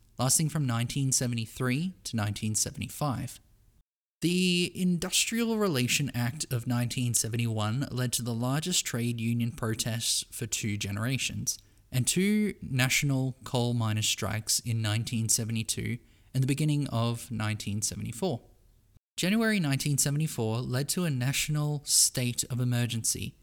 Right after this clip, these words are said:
The three-day work week and a general election was called by Heath on the theme, "Who governs Britain?" The answer appeared to be the unions, since Heath was defeated and had to resign.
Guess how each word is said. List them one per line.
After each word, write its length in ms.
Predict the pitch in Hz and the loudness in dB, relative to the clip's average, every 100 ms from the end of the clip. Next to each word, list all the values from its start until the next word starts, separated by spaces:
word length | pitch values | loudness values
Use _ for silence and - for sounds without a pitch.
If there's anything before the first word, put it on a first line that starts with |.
| _ _ _ _ - | _ _ _ _ -4
The 80 | 131 | -2
three-day 440 | - 170 190 147 | 2 2 4 2
work 360 | 135 110 110 - | 2 0 0 -2
week 340 | 113 - - - - | -4 -4 -14 -18 -8
and 140 | 117 123 | -2 0
a 40 | |
general 520 | 120 127 135 139 139 - | 2 0 2 0 -2 -2
election 460 | 120 104 - 117 | -2 -2 -2 -2
was 120 | 113 - | -2 -2
called 400 | - 107 104 - | -4 -6 -6 -4
by 140 | 107 | -6
Heath 360 | 104 131 113 117 | -4 -4 -2 -2
on 140 | 110 | -4
the 80 | 110 | -4
theme, 320 | - 113 110 - | 0 0 0 -2
"Who 180 | 147 135 | 2 4
governs 340 | 131 110 110 110 | 4 0 0 0
Britain?" 380 | 110 104 101 - _ _ _ _ _ | -2 -2 -4 -6 _ _ _ _ _
The 120 | 135 147 | 2 4
answer 260 | 147 190 | 4 4
appeared 360 | 180 - 117 117 | 2 2 2 2
to 100 | 113 | 0
be 140 | 113 | 0
the 120 | 117 | 0
unions, 520 | 123 151 110 98 110 - - | 0 2 2 0 0 -4 -6
since 300 | - - 117 | 0 2 2
Heath 260 | - 139 - 131 | 0 -6 -4 -2
was 160 | 113 | -2
defeated 440 | 131 - 107 110 117 | -2 -4 -2 -2 -2
and 160 | 113 | -2
had 200 | 104 104 | -2 -4
to 120 | - | -4
resign. 480 | 113 107 113 104 107 | -2 0 0 -2 -4